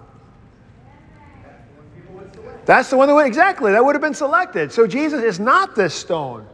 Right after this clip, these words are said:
That's a stone that maybe the Mormons would want, 'cause that looks like that would be part of a Mormon building or something like that. Have you ever noticed how clean the Mormon, everything's so pristine and white and perfect and very unhuman.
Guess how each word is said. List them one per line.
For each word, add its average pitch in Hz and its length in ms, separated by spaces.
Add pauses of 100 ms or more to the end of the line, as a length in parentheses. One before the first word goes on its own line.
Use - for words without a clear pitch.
(300)
That's 262 240
a 247 60
stone 240 280
that 226 100
maybe 214 220
the 214 80
Mormons 226 480
would 170 60
want, 156 300
'cause 165 120
that 202 180
looks 202 200
like 202 100
that 185 120
would 175 100
be 180 100
part 180 240
of 165 60
a 151 60
Mormon 151 680 (360)
building 170 340
or 131 80
something 127 320
like 123 180
that. 139 240
Have - 1500
you - 20
ever 214 160
noticed 196 260
how 196 120
clean 170 420
the 180 80
Mormon, 160 300
everything's 156 340
so 160 160
pristine 160 500
and 120 120
white 139 240
and 117 100
perfect 143 460
and 110 200 (540)
very 160 280
unhuman. 151 680